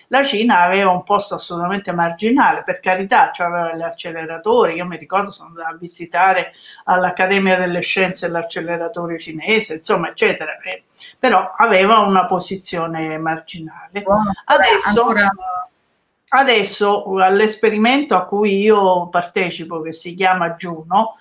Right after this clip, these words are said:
Speaker 1: ho detto che siamo circa seicento, non l'ho detto, ma insomma siamo circa seicento scienziati, di cui il sessanta per cento cinesi, il resto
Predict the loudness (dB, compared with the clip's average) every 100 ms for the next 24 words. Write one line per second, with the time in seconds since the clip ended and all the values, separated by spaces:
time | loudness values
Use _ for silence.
0 | _ _ -4 0 2 2 2 -2 -2 -4
1 | 0 2 4 2 0 -2 -4 -2 -4 -2
2 | -4 -2 -2 -2 -2 -2 -2 -2 -2 -4
3 | -10 -6 -6 0 0 0 -4 -2 -4 -6
4 | -10 -10 -8 -4 -4 -4 -8 -8 -10 -2
5 | 2 2 0 -6 -2 0 0 -4 -8 -2
6 | -2 0 -4 -4 -8 -10 -8 -10 -12 -8
7 | -6 -6 -6 -6 -4 -6 -6 -6